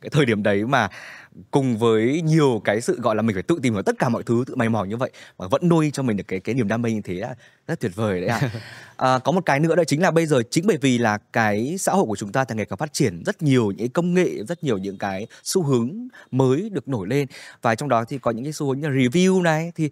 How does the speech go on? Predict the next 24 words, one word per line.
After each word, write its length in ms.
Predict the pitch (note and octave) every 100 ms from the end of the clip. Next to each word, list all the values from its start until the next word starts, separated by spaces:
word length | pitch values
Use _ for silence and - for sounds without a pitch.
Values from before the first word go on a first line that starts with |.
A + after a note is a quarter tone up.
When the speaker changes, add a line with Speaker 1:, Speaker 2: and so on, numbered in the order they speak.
| - - - - - _ _ -
Speaker 1:
bây 160 | F#3 F3+
giờ 280 | D#3 A#2+ A#2
thì, 200 | C3+ B2
ờ, 340 | A2+ G#2+ G#2 -
anh 140 | F3 E3+
có 100 | D#3+
hay 140 | F3
xem 280 | F3 F3 D#3
những 140 | A2
cái 100 | B2
clip 360 | - D3 G3+ A3
trên 140 | D#3+ D3
mạng 120 | A#2+
xã 120 | A2+
hội 200 | D3+ -
như 80 | C3+
review 460 | B2 A2+ B2+ D3+ C3
về 100 | G#2+
các 120 | E3+
địa 60 | C#3+
điểm 140 | G2+
du 80 | C3
lịch 160 | C#3
không? 100 | A#2+